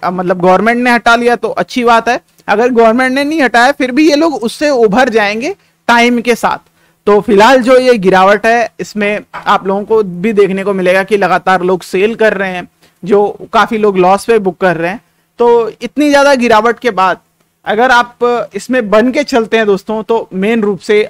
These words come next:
आपको आने वाले टाइम में रिटर्न मिलने वाला है। अब क्यों ऐसा कह रहा हूं मैं, क्योंकि देखिए इसका सिक्सटी फ़ाइव रुपीज फ़ोर्टी पैसे जो है फिफ्टी टू वीक लो है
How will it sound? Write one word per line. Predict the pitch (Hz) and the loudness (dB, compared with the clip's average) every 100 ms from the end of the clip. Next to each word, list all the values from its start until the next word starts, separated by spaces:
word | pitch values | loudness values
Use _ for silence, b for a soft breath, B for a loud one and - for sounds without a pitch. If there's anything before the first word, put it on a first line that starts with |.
| - | -4
आपको | - - 190 | -6 -4 -2
आने | 185 220 | 0 0
वाले | 226 202 202 | 2 0 2
टाइम | 175 175 | 0 0
में | 196 | -2
रिटर्न | 190 170 220 | -2 -2 -2
मिलने | 226 185 165 | -2 -2 -2
वाला | 143 - - | -6 -8 -10
है। | - _ _ _ | -18 _ _ _
अब | 214 - | -4 -2
क्यों | 269 269 | -2 0
ऐसा | 262 294 254 | 0 0 -2
कह | 233 | 0
रहा | 233 233 | 0 0
हूं | |
मैं, | 233 262 - _ _ | -2 -4 -8 _ _
क्योंकि | 208 202 254 | -4 0 0
देखिए | 240 269 | 0 0
इसका | 262 - 269 | -2 -2 -4
सिक्सटी | 208 - 226 | -6 -10 -6
फ़ाइव | 220 214 | 0 0
रुपीज | 226 240 240 | 0 -4 -6
फ़ोर्टी | 196 175 233 | -6 -4 -6
पैसे | 220 220 226 | -6 -4 -4
जो | 208 208 | -2 0
है | 226 | -2
फिफ्टी | 220 196 - | -2 -4 -4
टू | 180 185 | -2 -2
वीक | 175 175 - | 0 -2 -2
लो | 151 156 185 | -4 -2 0
है | 226 185 | 0 -2